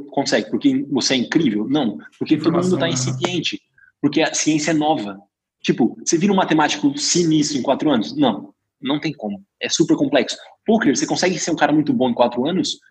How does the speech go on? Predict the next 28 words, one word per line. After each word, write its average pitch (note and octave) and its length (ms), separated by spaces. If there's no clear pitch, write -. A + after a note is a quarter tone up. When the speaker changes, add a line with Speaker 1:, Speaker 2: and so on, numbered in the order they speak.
Speaker 1:
Por F#3 100
quê? - 280
Porque - 140
tá F#3 80
começando. F#3+ 640
Tipo, E3 300
velho, F#3+ 220
o A2 80
poker G3 220
tá F3+ 100
mais E3+ 160
aberto D#3 380
do D3+ 100
que G3 180
nunca, D#3+ 640
velho. G#2+ 360
Mas D#3+ 200
do E3 140
que G#3 160
nunca. E3 580
Ah, G#3+ 140
mas F#3+ 160
até G3 160
mesmo F#3 240
os D3+ 60
high D3+ 120
stakes? - 440
Sim. - 320